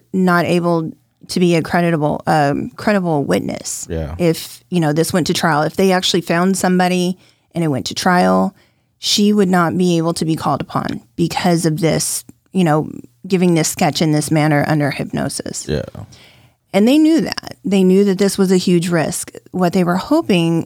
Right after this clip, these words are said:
Speaker 1: was that if this sketch released to the public got better leads, then they wouldn't need her.
Speaker 2: Yeah.
Speaker 1: And that would be okay.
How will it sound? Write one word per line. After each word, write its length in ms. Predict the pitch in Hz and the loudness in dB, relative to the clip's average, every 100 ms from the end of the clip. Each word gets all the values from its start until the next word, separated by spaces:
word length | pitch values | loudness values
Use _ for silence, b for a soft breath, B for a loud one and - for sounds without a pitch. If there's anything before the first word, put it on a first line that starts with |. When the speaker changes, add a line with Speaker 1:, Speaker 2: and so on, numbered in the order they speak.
| 175 | 0
Speaker 1:
was 260 | 175 165 | 0 -2
that 320 | - 160 156 143 b b b b b b b _ _ _ | -2 -2 -2 -4 b b b b b b b _ _ _
if 340 | 208 233 - 226 | 2 2 -2 0
this 180 | 220 | 0
sketch 720 | - - 226 226 151 - - - | 0 -2 0 2 0 0 -4 -2
released 420 | 185 180 180 - | 0 2 2 0
to 80 | 160 | -2
the 80 | 160 | -2
public 720 | - 254 190 160 151 - - _ _ _ _ _ _ _ 165 | 0 0 2 0 -2 -6 -18 _ _ _ _ _ _ _ -4
got 340 | 170 156 - | 0 0 -4
better 400 | - 175 175 170 | -8 -2 0 0
leads, 720 | 170 240 175 147 - - - - _ _ _ _ _ _ _ _ _ _ _ - | 0 2 2 0 -4 -10 -14 -18 _ _ _ _ _ _ _ _ _ _ _ -14
then 640 | 180 175 170 165 165 160 | -4 0 2 2 2 0
they 140 | 190 190 | 0 2
wouldn't 260 | 202 180 | 2 2
need 220 | 202 190 180 | 2 0 0
her. 320 | 143 - - _ - | -6 -8 -14 _ -2
Speaker 2:
Yeah. 240 | 82 78 190 | 0 0 0
Speaker 1:
And 140 | 175 | 0
that 120 | 165 | 2
would 140 | 170 160 | 0 -2
be 140 | 156 | -4
okay. 440 | 143 - 143 - | -4 -6 -8 -10